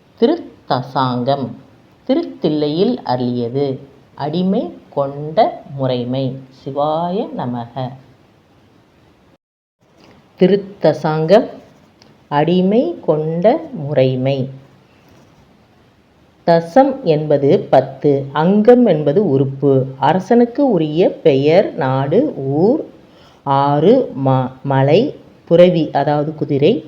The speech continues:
படை, முரசு, தார் அதாவது மாலை, கொடி ஆகிய பத்து உறுப்புகளையும் போற்றி பாடுவது மரபு. அந்த மரபினை பின்பற்றி எம்பெருமானாகிய சிவனுக்கு உரிய பத்து உறுப்புகளையும்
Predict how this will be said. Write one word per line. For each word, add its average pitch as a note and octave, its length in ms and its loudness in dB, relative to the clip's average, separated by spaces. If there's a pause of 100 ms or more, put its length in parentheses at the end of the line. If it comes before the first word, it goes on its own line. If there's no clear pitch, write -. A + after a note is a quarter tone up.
(400)
படை, D#3 500 2 (260)
முரசு, D3 720 0
தார் D3 420 2 (160)
அதாவது D3 400 2
மாலை, C#3 640 0 (560)
கொடி E3 560 2
ஆகிய D#3 560 0
பத்து F#3 480 4
உறுப்புகளையும் E3 680 2
போற்றி A3 360 4
பாடுவது C#3 540 2
மரபு. C#3 640 4 (580)
அந்த G3+ 460 4
மரபினை B3 520 6
பின்பற்றி D3 1040 0
எம்பெருமானாகிய A#3+ 1080 6 (100)
சிவனுக்கு A3+ 400 0
உரிய A#3+ 340 4
பத்து F3 600 2
உறுப்புகளையும் A3 680 2